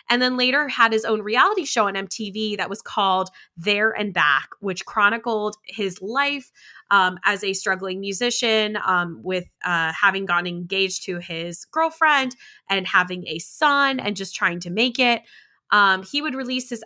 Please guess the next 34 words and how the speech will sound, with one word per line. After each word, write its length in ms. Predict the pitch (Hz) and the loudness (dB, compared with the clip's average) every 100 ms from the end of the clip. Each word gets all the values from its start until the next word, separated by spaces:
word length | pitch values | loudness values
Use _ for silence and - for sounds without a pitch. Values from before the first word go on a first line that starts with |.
| - | -2
uh, 140 | 190 | -2
solo 440 | - - 262 269 254 | -2 -4 -2 -2 2
album, 360 | 220 226 233 | 2 2 -2
Soundtrack 560 | 220 - 190 190 190 190 | -4 -2 -2 0 -2 -4
to 140 | - 180 | -6 -8
Your 100 | 180 | -4
Life, 240 | 233 247 | -4 -4
in 80 | 220 | -8
two 160 | 214 | -8
thousand 280 | 196 185 185 | -6 -4 -6
six, 380 | 180 214 226 - - - - _ | -6 -4 -4 -6 -20 -20 -20 _
and 200 | 262 262 | 2 2
has 180 | 277 254 | 0 0
gone 240 | 254 240 | 2 2
on 160 | 294 349 | 2 -2
to 100 | 240 | -6
do 140 | 240 | -2
a 60 | 214 | 0
lot 180 | 185 180 | 2 0
of 120 | 185 | 0
work 180 | 185 175 | -4 -2
on 160 | - | -2
Broadway, 480 | 190 285 294 285 269 | 4 4 4 0 -2
including 600 | 233 220 220 202 190 185 | -4 -2 0 0 0 -2
playing 360 | 185 190 175 175 | -8 -6 -4 -4
Link 300 | 170 170 - | -8 -4 2
Larkin 320 | 269 277 277 | 2 4 -2
on 160 | 202 202 | -2 -4
Hairspray 680 | 240 247 - 233 214 214 - - - | -4 -4 -2 4 4 4 -2 -12 -4
and 140 | 240 | 0
later 260 | 247 240 233 | 2 4 2
Fiyero 640 | 247 233 190 185 185 185 | 2 2 4 6 4 2
in 120 | 190 | -2
Wicked. 480 | 175 165 165 165 165 | -6 -8 -8 -10 -12